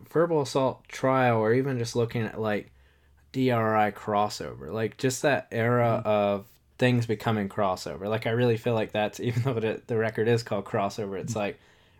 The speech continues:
Speaker 1: really does, it's a point in time that kinda says that bands were either gonna go, it's like bands decided to either go, like, uh, I guess, like, rock
Speaker 2: Mm-hmm.
Speaker 1: or metal, almost.
Speaker 2: Mm-hmm.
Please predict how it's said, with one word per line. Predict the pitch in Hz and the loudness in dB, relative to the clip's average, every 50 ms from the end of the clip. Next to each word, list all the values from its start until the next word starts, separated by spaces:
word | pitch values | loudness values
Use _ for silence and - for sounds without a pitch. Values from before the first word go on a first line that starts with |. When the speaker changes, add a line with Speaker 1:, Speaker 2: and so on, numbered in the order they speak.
| _ - | _ 0
Speaker 1:
really | 120 131 139 135 127 117 | 2 2 4 4 2 2
does, | 117 123 120 117 110 104 - - - _ - | 2 4 4 4 2 0 -4 -10 -10 _ -2
it's | 113 107 - - | -2 -2 -2 -6
a | |
point | 107 - - - 131 131 - - | -10 -6 -2 -2 0 0 -2 -4
in | 113 | -6
time | 107 - 117 113 113 110 104 104 101 101 - _ _ _ _ _ _ | -6 -4 -2 0 0 0 0 0 -2 -4 -8 _ _ _ _ _ _
that | - 117 120 | -10 -6 -4
kinda | - 117 107 104 101 | -2 -2 -2 -2 -4
says | - - - - 120 113 107 101 | -8 -10 -6 -2 0 0 0 0
that | - 107 92 - | -2 -4 -2 -2
bands | - 113 113 117 113 110 - | -2 -2 0 -2 -2 -2 -4
were | 110 101 | -4 -2
either | 104 104 107 101 101 95 92 | -2 -2 -2 -4 -4 -6 -6
gonna | - 101 95 98 92 | -6 -6 -6 -6 -8
go, | 87 - 95 92 90 90 90 90 85 - _ _ _ _ _ _ _ _ _ _ _ _ | -8 -8 -6 -6 -6 -8 -10 -12 -14 -16 _ _ _ _ _ _ _ _ _ _ _ _
it's | 127 117 - | -8 -4 -4
like | 117 104 | -4 -2
bands | - 117 113 113 113 113 | 0 0 0 0 -2 -4
decided | - 110 - - 113 107 104 101 101 98 | -8 -10 -8 -4 -2 -2 0 0 -2 -4
to | - 107 | -4 -6
either | 101 98 92 95 | -6 -6 -6 -8
go, | 92 - 95 92 92 | -10 -10 -10 -10 -8
like, | 92 90 87 87 - _ - - | -10 -10 -12 -12 -16 _ -20 -16
uh, | - 87 71 60 52 50 50 50 50 50 - - _ _ _ _ _ _ _ _ _ _ _ _ _ _ - | -14 -12 -12 -12 -12 -14 -16 -16 -18 -20 -20 -20 _ _ _ _ _ _ _ _ _ _ _ _ _ _ -14
I | 107 110 | -12 -12
guess, | 90 82 - - | -10 -10 -10 -10
like, | 104 - - - - | -12 -12 -14 -18 -12
rock | - 92 107 104 104 113 120 - - - | -6 -4 -2 0 2 0 0 -2 -4 -12
Speaker 2:
Mm-hmm. | 98 101 | -12 -10
Speaker 1:
or | 101 95 | -8 -8
metal, | 92 90 92 98 98 95 - - - - - _ _ - | -8 -8 -6 -4 -4 -4 -4 -8 -12 -18 -20 _ _ -10
almost. | 110 98 98 98 101 - - - - - - _ - | -8 -8 -6 -6 -6 -8 -10 -12 -14 -14 -14 _ -18
Speaker 2:
Mm-hmm. | 95 92 | -18 -16